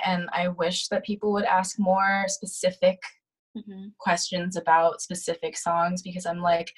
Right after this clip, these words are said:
Speaker 1: "Oh my God, I can't wait to share about this. Like, this is how I felt. This is what I was talking about."
Speaker 2: Mm-hmm.
Speaker 1: Because I want whoever's listening to know that these situations are really common, and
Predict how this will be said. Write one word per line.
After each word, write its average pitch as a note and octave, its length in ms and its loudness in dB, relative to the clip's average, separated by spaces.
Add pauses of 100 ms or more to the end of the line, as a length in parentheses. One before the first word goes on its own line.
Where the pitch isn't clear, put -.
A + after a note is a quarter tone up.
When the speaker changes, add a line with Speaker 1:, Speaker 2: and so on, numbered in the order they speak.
(160)
Speaker 1:
"Oh E4 140 10
my C#4+ 100 10
God, A#3+ 260 8
I G3 60 2
can't C4+ 320 0
wait C4 160 2
to A3+ 80 -4
share B3+ 240 0
about A3+ 320 4
this. A#3 320 -4
Like, F#3 300 -2
this B3 120 -4
is B3 120 -4
how B3 160 8
I A#3 100 8
felt. A3+ 300 4
This G#3 160 -8
is G#3+ 120 -6
what A3+ 120 6
I A3+ 80 8
was A3+ 140 0
talking A#3 440 2
about." F#3+ 300 6 (340)
Speaker 2:
Mm-hmm. A3 80 -6
Speaker 1:
Because A3+ 300 2
I A3+ 80 6
want A#3+ 300 6 (440)
whoever's A3+ 480 2
listening G3+ 600 -2 (380)
to G#3+ 120 0
know G#3+ 460 4
that G#3 460 4 (200)
these G#3 240 0
situations G3 720 -4 (160)
are G3 260 4
really F3+ 280 -6
common, E3+ 720 0
and E3+ 460 -2